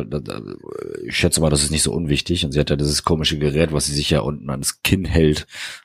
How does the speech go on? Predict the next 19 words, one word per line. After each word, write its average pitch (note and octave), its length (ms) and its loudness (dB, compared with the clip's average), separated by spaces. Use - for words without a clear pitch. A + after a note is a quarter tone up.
ähm, C#2+ 320 2
auf C#2+ 140 -2
jeden C#2+ 180 0
Fall C#2 200 0
am C#2 100 -2
Start, D2 400 2
als C#2+ 120 -2
diese C#2+ 180 0
beiden C#2 300 0
Typen C#2+ 280 -8
da C2+ 220 0
reinkommen C2+ 520 0
und, C2+ 280 -10
äh, C2+ 180 -4
sie C#2 140 -2
mit C2+ 200 -10
einer C#2 140 -6
Waffe C#2 320 -4
bedrohen. F2+ 840 2